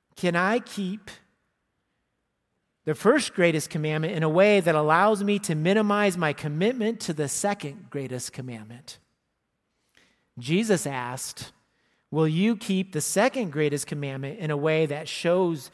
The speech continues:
you take seriously the first greatest commandment?" By choosing the Samaritan and not the religious leaders to be the hero of this parable,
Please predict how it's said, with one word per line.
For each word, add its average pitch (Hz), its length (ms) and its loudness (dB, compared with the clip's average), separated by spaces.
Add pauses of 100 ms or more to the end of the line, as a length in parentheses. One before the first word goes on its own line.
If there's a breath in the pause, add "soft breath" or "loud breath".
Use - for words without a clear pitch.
(200 soft breath)
you 175 240 -2
take 160 300 -4
seriously 160 1040 -2 (680)
the 143 120 -4
first 208 580 0 (160)
greatest 127 560 -6
commandment?" 120 540 -14 (3000 soft breath)
By 170 100 2
choosing 269 500 2
the 190 100 4
Samaritan 165 960 2
and 147 200 -2
not 170 440 -2
the 147 80 -2
religious 151 600 0
leaders 151 400 0
to 151 120 -6
be 156 160 -2
the 143 140 0
hero 143 720 0
of 143 120 -8
this 135 160 -6
parable, 123 680 -6